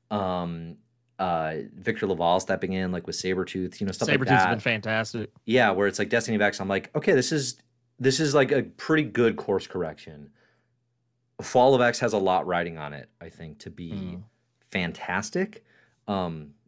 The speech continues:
Speaker 1: like, and, you know, we're talking, like, five or six of those books need to be, like, like, very high recommends,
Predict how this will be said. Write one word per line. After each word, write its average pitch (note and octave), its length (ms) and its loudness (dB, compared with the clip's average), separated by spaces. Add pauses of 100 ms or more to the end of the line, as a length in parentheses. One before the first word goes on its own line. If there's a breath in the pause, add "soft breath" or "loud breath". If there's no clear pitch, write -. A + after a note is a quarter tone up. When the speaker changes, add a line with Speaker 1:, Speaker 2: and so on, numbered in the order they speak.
(120)
Speaker 1:
like, F#2 320 -4
and, G#2 200 -4
you A2 80 -2
know, G#2 100 2
we're G2+ 120 0
talking, G#2 420 -2
like, E2 260 -12 (380)
five A#2 460 4
or G#2 80 2
six - 380 -4
of F#2 60 -8
those E2 180 -8
books D#2 380 -12
need D#2+ 220 -14
to C#2+ 80 -20
be, D2 420 -18 (760)
like, D#2 480 -6 (100)
like, D#2 240 -10
very E2 380 0
high D#2 220 -4
recommends, D2 800 -12